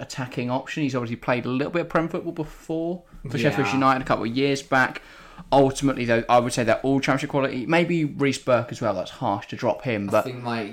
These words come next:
Speaker 2: my other one would be one of the two strikers, 'cause especially Luton playing a two striker formation, they're gonna want, I'd say they're probably gonna want at least four, five, probably even
Speaker 1: Yeah,
Speaker 2: five
Speaker 1: but
Speaker 2: strikers.
Speaker 1: So, well, they've, I'm, in this, I'm releasing four strikers. Admiral Musquet is not gonna be playing Premier League football.
Speaker 2: No,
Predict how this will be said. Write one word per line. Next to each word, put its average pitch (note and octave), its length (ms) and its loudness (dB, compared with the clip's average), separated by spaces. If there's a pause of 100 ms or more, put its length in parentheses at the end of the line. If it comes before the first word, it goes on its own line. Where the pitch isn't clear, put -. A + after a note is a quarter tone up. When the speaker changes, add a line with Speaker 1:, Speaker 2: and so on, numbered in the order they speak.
(160)
Speaker 2:
my A#2 240 -6
other A#2 180 -4
one A2+ 220 -4
would G#2+ 180 -8
be G#2+ 220 -4
one G#2 280 -4
of G#2 40 -8
the G2+ 80 -10
two G2 220 -8
strikers, F#2+ 580 -8
'cause G#2 160 -10 (240)
especially B2 360 -8
Luton A#2 340 -4
playing A#2 240 -6
a A2+ 40 -4
two B2 360 -8
striker A#2+ 400 -8
formation, B2+ 840 -6 (280)
they're A#2 140 -4
gonna B2+ 280 -2
want, A#2 380 -2 (140)
I'd A#2+ 180 -4
say B2+ 140 -6
they're A#2 120 -2
probably B2 280 -8
gonna A2+ 160 -6
want A#2 180 -4
at G#2+ 160 -12
least A#2+ 300 -8
four, A#2+ 400 -4
five, A#2 400 -6 (240)
probably A#2+ 180 -2
even A2+ 180 -4
Speaker 1:
Yeah, F3 100 -2 (160)
Speaker 2:
five D3+ 80 -2
Speaker 1:
but C#3+ 100 2
Speaker 2:
strikers. C3 520 -4
Speaker 1:
So, F#3+ 140 0
well, F3 160 2
they've, E3+ 180 2 (140)
I'm, E3 320 4
in F3 140 2
this, E3 200 0
I'm B2 140 0
releasing B2+ 380 -2 (100)
four C3+ 420 2
strikers. F#2 600 0
Admiral D#3+ 280 2
Musquet C3 540 -2
is A2+ 140 -8
not A#2 140 -6
gonna G2+ 80 -8
be G2 100 -4
playing G2+ 300 -4
Premier F2+ 240 -8
League D2+ 140 -12
football. - 260 -4
Speaker 2:
No, G2 120 -6